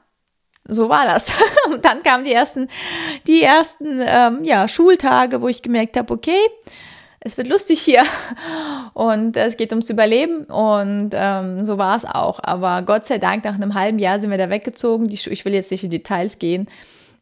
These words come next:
ähm, aber ich denke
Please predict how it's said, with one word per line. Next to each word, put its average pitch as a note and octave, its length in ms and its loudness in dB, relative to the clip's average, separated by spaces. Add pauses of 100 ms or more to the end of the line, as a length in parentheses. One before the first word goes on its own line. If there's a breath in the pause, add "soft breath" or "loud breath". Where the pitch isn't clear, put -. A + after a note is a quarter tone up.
ähm, F3+ 680 -6 (1500)
aber F#3+ 240 2
ich F#3+ 80 -4
denke F#3+ 680 0